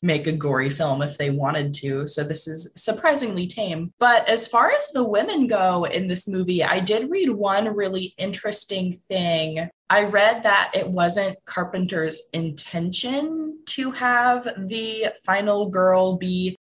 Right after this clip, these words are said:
the purest of all of the women in this film.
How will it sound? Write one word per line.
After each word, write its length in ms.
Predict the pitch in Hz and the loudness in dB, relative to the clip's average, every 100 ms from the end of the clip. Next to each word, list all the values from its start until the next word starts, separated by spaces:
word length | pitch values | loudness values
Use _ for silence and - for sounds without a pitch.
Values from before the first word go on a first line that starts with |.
| _ | _
the 100 | 180 | -4
purest 760 | 180 - 180 185 185 185 - - | -4 -4 2 4 4 2 0 0
of 340 | 165 165 170 170 | 4 4 4 4
all 300 | 165 180 180 | 4 4 2
of 100 | 180 | 0
the 120 | 185 | 0
women 360 | 190 196 196 | 0 0 -2
in 200 | 202 202 | -2 -2
this 200 | 214 208 - | 0 0 2
film. 440 | 233 233 240 240 | 0 0 0 -2